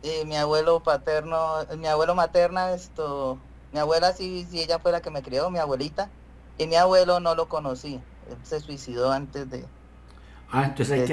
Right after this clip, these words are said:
Speaker 2: que
Speaker 1: poderlo
Speaker 2: ayudarlo.
Speaker 1: conocer.
Speaker 2: Es tu abuelo el que necesita ayuda. Ahora vamos a ver cómo lo ayudamos a través de ti. Mi abuelo materno, ¿cómo se llama?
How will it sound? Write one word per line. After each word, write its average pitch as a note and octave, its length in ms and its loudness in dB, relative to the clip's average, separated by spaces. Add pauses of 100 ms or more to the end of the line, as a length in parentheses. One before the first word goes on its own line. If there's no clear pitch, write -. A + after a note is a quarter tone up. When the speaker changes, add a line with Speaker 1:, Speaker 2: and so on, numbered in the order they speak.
Speaker 2:
que C#3+ 80 2
Speaker 1:
poderlo C#3+ 260 6
Speaker 2:
ayudarlo. B2 80 0
Speaker 1:
conocer. - 300 -10 (180)
Speaker 2:
Es D3+ 220 2
tu F3+ 80 0
abuelo F3 320 4
el D#3+ 100 -2
que D#3 80 -2
necesita B2 300 2
ayuda. D3 520 2 (540)
Ahora C#3 220 2
vamos E3+ 180 -2
a D3 80 2
ver B2+ 140 0
cómo D#3 160 -2
lo D#3+ 100 2
ayudamos C#3 420 2
a D3 40 -2
través A2 320 -2
de C#3 80 0
ti. B2+ 340 -4 (680)
Mi A#2+ 100 0
abuelo A#2 600 2 (1700)
materno, G#2 840 -6
¿cómo D#3+ 180 -2
se D#3 60 4
llama? A#2+ 320 2